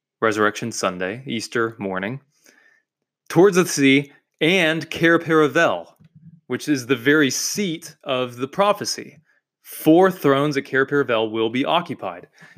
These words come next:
Now, uh, with Aslan's death, all of that's in jeopardy, and yet they're looking toward it. So they see the sea, they see Cair Paravel, and the red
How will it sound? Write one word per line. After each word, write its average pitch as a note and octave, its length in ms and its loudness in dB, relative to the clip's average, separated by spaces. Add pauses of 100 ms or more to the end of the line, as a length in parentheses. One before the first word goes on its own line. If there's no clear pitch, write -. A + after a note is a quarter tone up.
Now, B2+ 440 0 (260)
uh, B2 220 0 (160)
with C3 160 4
Aslan's D#3 520 0
death, D#3+ 240 2
all F#3+ 220 4
of E3 80 2
that's B2 200 0
in A2+ 120 -10
jeopardy, A2+ 420 -2
and A2 100 -8
yet D#3 180 -2
they're D3+ 100 2
looking C3+ 320 -2
toward F3+ 280 -4
it. G2 180 -6 (880)
So - 120 -18
they A#2+ 120 4
see D#3+ 200 2
the C3 100 4
sea, G#3+ 400 2 (500)
they B2+ 60 -4
see C#3 160 0
Cair D#3+ 220 0
Paravel, C3+ 560 2 (380)
and B2 200 -2
the A#2+ 100 0
red D3+ 640 2